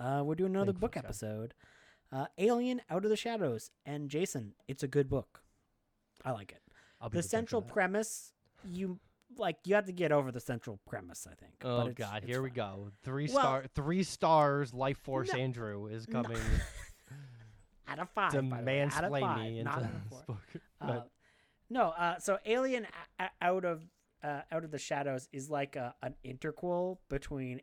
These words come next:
Speaker 1: Alien and Aliens.
Speaker 2: Uh-huh.
Speaker 1: So with star, like, an, another book starring Ellen Ripley.
Speaker 2: It
Speaker 1: essentially.
Speaker 2: sounds like a biography written by a xenomorph. An alien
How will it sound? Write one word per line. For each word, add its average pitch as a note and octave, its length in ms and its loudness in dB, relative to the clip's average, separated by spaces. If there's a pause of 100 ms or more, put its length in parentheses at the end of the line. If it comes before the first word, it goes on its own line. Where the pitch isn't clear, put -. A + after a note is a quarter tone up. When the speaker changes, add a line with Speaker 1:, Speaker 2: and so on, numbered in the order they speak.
Speaker 1:
Alien C3+ 380 -4
and C3 120 -6
Aliens. C#3+ 720 -6 (260)
Speaker 2:
Uh-huh. A#2 240 -8 (640)
Speaker 1:
So C3+ 600 0
with D3+ 320 0 (260)
star, C#3+ 500 2
like, C3+ 160 -6
an, C3+ 160 -2
another D3+ 420 2
book C3+ 320 -2
starring A#2+ 580 -2
Ellen G#2+ 260 -8
Ripley. G2 540 -18 (280)
Speaker 2:
It - 80 -20
Speaker 1:
essentially. - 280 -10
Speaker 2:
sounds G#3+ 260 0
like G3+ 120 -4
a D#3+ 40 2
biography D3+ 600 -6
written A#2+ 320 -6
by G#2 140 -4
a G#2 80 -6
xenomorph. G2+ 500 -12 (540)
An - 400 -8
alien D3 320 -2